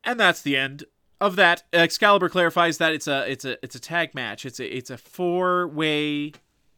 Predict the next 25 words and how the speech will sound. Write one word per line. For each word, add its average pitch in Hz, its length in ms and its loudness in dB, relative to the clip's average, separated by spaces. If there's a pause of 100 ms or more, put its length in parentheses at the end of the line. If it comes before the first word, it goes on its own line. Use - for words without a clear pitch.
(120)
eight-man 143 800 -2 (120)
tag 147 300 -4
match 123 280 -6
for 139 100 -12
the 123 80 -6
contendership 127 680 -10
that 131 140 -6
was 117 140 -14
being, 120 260 -8
uh, 110 120 -8
drawn 127 380 -6
randomly 123 480 -4
for. - 380 -14
So 127 180 -6
it's 117 140 -10
those 156 320 -2
four 151 200 -8
teams 135 400 -12
battling 131 320 -2
at 123 60 -16
the 117 60 -14
same 131 180 -8
time. 131 360 -8 (240)
Whoever 147 340 0
wins 120 540 -8